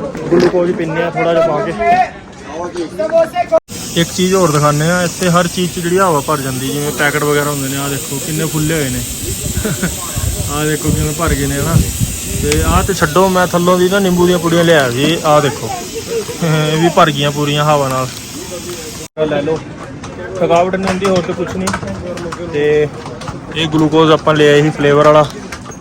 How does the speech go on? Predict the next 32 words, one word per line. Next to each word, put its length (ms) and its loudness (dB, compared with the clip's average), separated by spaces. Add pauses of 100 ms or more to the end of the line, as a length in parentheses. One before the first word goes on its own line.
(760)
ਤੇ 120 2
ਇਹ 240 4
ਚਾਕਲੇਟ 460 4
ਵਗੈਰਾ 320 6
ਜਿਹੜੀਆਂ 360 2
ਨੇ, 140 2
ਬਦਾਮ 380 4
ਕਾਜੂ 320 2
ਨੇ, 160 0 (680)
ਇਹ 100 4
ਸਾਰੇ 380 6
ਜਿਹੜੇ 220 2
ਨੇ 120 0
ਅਸੀਂ 160 -2
ਕਿਸ਼ਮਿਸ਼ 440 -2
ਵਗੈਰਾ 260 4
ਹੁਣ 120 2
ਛੋਟੇ 260 2
ਬੈਗ 200 6
'ਚ 100 -2
ਪਾ 160 2
ਲਾਂਗੇ 260 4 (720)
ਤੇ 180 0
ਅਸੀਂ 160 -2
ਖਾਂਦੇ 340 4
ਜਾਵਾਂਗੇ। 460 0
ਇਹ 120 -2
ਬਹੁਤ 280 2
ਏਨਰਜੀ 380 2
ਦਿੰਦੇ 300 -2
ਨੇ 100 -4 (640)
ਤੇ 240 0